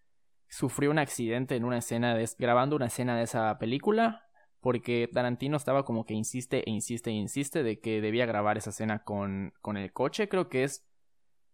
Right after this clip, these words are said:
casi, casi a la mitad, un poco al final. No sé si te acuerdas de la escena cuando maneja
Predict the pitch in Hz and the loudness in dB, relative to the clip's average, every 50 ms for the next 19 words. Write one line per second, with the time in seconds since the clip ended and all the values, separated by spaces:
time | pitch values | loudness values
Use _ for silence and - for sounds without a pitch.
0 | _ _ - - 139 151 160 - 160 - - 139 135 143 135 - 156 139 131 120 | _ _ -8 -6 -6 -4 -6 -8 -10 -6 -4 -2 -2 -2 -4 -4 -4 -4 -4 -4
1 | 110 95 - - _ _ _ _ _ _ _ _ _ _ _ _ _ _ - 113 | -6 -8 -10 -14 _ _ _ _ _ _ _ _ _ _ _ _ _ _ -10 -6
2 | 107 104 110 113 107 - 131 147 196 - 247 214 - 190 180 185 180 156 135 - | -4 -2 -2 -2 0 2 2 2 2 2 0 0 2 0 2 2 2 0 0 0
3 | 131 117 113 117 135 175 262 359 330 - 190 190 - - - 139 127 - 143 147 | -2 -2 0 0 -2 -2 -2 -4 -2 -2 -2 -2 -2 -2 0 0 2 4 4 4
4 | 135 120 117 - - 151 - - - 113 110 110 110 110 110 117 120 - - 131 | 4 4 2 0 0 0 -2 0 0 -2 -2 0 0 0 0 -2 -2 -2 0 0
5 | 117 110 107 104 104 113 110 | 0 0 0 -2 -4 -8 -12